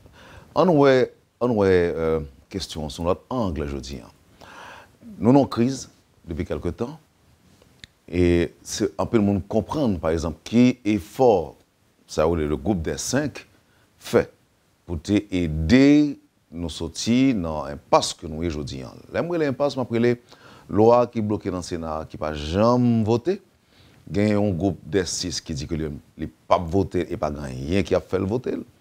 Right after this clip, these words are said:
Mais il faut quand même que nous sortions de, de crise là.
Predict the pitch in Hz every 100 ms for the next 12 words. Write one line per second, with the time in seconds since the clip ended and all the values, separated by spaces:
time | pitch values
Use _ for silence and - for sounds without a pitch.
0 | _ _ - - - 120 - 98 95 120
1 | 117 131 117 78 - - 85 80 87 104
2 | 110 - 92 92 110 123 117 71